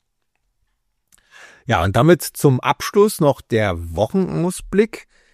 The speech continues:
In der kommenden Woche stehen auf der makroökonomischen Ebene erneut einige ganz interessante Daten an. Es geht gleich mal los am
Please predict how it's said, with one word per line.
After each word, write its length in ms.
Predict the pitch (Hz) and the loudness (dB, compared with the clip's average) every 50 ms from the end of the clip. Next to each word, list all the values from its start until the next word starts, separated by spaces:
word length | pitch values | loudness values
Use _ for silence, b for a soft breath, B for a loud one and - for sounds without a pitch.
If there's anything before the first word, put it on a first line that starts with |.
| _ _ _ _ | _ _ _ _
In 240 | - 127 127 123 | 0 2 2 4
der 260 | 120 120 117 110 104 95 | 4 4 4 4 2 0
kommenden 400 | - - 139 135 170 180 175 151 | -2 -2 0 2 2 0 2 0
Woche 320 | 156 156 - - 156 151 | 0 -2 0 0 -2 -2
stehen 600 | 123 - - - - - 127 123 123 123 123 120 - | -2 -6 -10 -16 -6 0 2 2 4 2 2 -2 -6
auf 400 | - 92 92 87 87 - - - - | -6 -6 -6 -6 -8 -10 -16 -10 -6
der 180 | 110 98 87 | -6 -4 -4
makroökonomischen 1040 | 82 82 87 117 - - 165 135 127 127 - 135 127 123 120 120 117 113 - - - | -4 -4 -6 -6 -6 -4 -4 -4 -4 -4 -4 -4 -4 -4 -4 -4 -6 -6 -8 -10 -10
Ebene 420 | 95 107 110 104 107 104 104 95 - | -6 -6 -6 -4 -4 -6 -8 -8 -10
erneut 360 | 92 98 98 98 101 98 - | -10 -8 -6 -6 -8 -8 -10
einige 360 | - 92 95 92 92 92 92 | -12 -12 -10 -10 -8 -10 -10
ganz 240 | 95 92 90 98 - | -10 -10 -10 -12 -12
interessante 680 | - - - - - 98 - - - 120 117 131 165 156 | -14 -16 -16 -14 -14 -14 -12 -10 -6 -6 -4 -4 -4 -2
Daten 420 | 135 139 139 143 143 - - - | -2 -2 -2 -2 -2 -4 -6 -10
an. 300 | - - 135 147 147 151 | -6 -4 -2 -2 -2 -2
Es 240 | - - - - - | -4 -6 -8 -8 -6
geht 280 | - 110 107 98 - _ | -4 -4 -4 -4 -6 _
gleich 340 | - - 85 87 92 - - | -8 -6 -6 -6 -6 -6 -8
mal 120 | 92 90 | -8 -6
los 340 | 87 87 87 85 82 - - - | -6 -6 -6 -8 -8 -12 -16 -12
am 300 | - - 82 80 80 80 | -10 -8 -8 -8 -8 -10